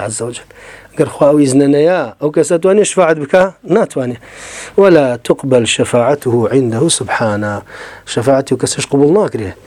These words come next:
بە هیچ شێوەیەک، ئەگەر خوا ئیزن نەیا. شەرتی دووهەم، رضا رب العالمین عن المشفوع له. ئەبێ ئەو کەسەی شەفاعەتەکەی بۆ ئەکرێ، خوا لێ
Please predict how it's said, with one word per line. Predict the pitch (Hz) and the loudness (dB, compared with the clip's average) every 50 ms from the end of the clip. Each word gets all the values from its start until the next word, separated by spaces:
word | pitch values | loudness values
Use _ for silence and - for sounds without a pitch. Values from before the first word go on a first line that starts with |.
| - - - | -20 -6 0
بە | - 139 165 | 2 2 2
هیچ | 196 - - | 2 0 0
شێوەیەک، | - 147 123 117 110 104 98 95 - - - - - | 0 0 2 2 0 -2 -4 -6 -8 -12 -18 -8 -4
ئەگەر | - 131 127 123 - | -2 0 0 -2 -2
خوا | - 131 98 | -2 -4 -4
ئیزن | 101 110 - 95 | -4 -6 -8 -8
نەیا. | 95 92 - - - - _ _ - - - - - - - - - | -8 -10 -12 -14 -16 -20 _ _ -20 -20 -14 -10 -8 -8 -6 -6 0
شەرتی | - 202 208 196 - 196 180 165 | 2 2 2 4 4 2 4 4
دووهەم، | 180 160 165 202 226 240 226 - - - - - - - - - - - - - | 4 4 4 4 2 2 0 -6 -14 -20 -20 -20 -20 -20 -20 -20 -20 -6 0 2
رضا | 151 151 156 196 196 180 170 156 160 | 4 6 6 6 6 4 4 4 2
رب | 180 175 165 165 | 0 0 0 0
العالمین | 160 156 147 156 151 147 147 147 151 160 165 185 202 214 220 - _ _ _ _ _ _ _ _ - - - | 0 2 2 2 2 2 2 2 2 2 2 2 0 -2 -4 -8 _ _ _ _ _ _ _ _ -18 -4 2
عن | 139 143 139 | 4 4 4
المشفوع | 131 123 120 120 120 110 - - - - 139 131 123 113 110 113 113 113 | 4 2 2 0 -2 -2 -4 -6 -4 0 0 0 2 2 0 0 0 0
له. | 107 98 107 113 110 110 110 - - - - - - - - | 0 0 -2 -2 -2 -2 -4 -6 -12 -16 -18 -18 -12 -4 0
ئەبێ | 143 151 190 190 | 2 2 4 4
ئەو | 196 185 - | 2 2 0
کەسەی | 180 156 - 202 180 - - | -2 -2 0 0 -2 0 0
شەفاعەتەکەی | 160 - 160 151 139 143 143 - 160 156 - 208 196 170 | 0 0 2 2 2 0 0 -2 -2 0 2 2 2 2
بۆ | 151 151 151 143 | 2 0 0 -2
ئەکرێ، | - - 151 139 - - | -2 0 0 0 0 2
خوا | - 170 170 170 | 2 4 4 4
لێ | 170 170 | 4 2